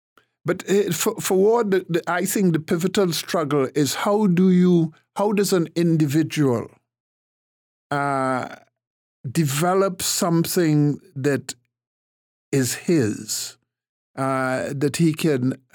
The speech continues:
that can provide for him, that can, uh, both, uh, economically and psychically, uh, how d-,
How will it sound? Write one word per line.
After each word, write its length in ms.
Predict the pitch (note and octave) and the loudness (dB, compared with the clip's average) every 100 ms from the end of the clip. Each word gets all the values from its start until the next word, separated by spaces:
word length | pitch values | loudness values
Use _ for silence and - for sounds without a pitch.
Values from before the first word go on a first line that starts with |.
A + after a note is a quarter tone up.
| - _ _ _ _ | -20 _ _ _ _
that 220 | C#3 D#3 - | -4 -4 0
can 180 | E3+ | 0
provide 800 | D3 F3+ C#3+ D#3 E3+ D#3+ C#3+ B2+ | 0 -2 -2 -2 -2 0 0 -2
for 220 | A#2+ C#3 B2+ | -4 -2 0
him, 320 | C3 A2+ A2+ | 0 0 -4
that 180 | A#2+ A#2+ | -6 -6
can, 240 | D#3 C3 B2+ - | -2 -2 -2 0
uh, 120 | C#3+ - | -2 0
both, 400 | C3+ E3+ F3 F3 - _ _ - | 0 0 0 -2 -14 _ _ -6
uh, 260 | C3+ C3 B2+ | -4 -4 -4
economically 760 | D3+ D3+ D3 D3 C#3+ F3 D#3+ | -4 -2 0 0 -2 0 2
and 160 | C3+ B2+ | 2 0
psychically, 800 | - C3 C3 D3 - D3+ D3 C#3 | -2 -2 -2 -4 0 2 4 2
uh, 380 | - C3+ B2+ - _ _ _ _ _ _ _ - | 0 -4 -4 -8 _ _ _ _ _ _ _ -10
how 300 | C#3+ G3 F#3 | -4 0 0
d-, 100 | F3 | -2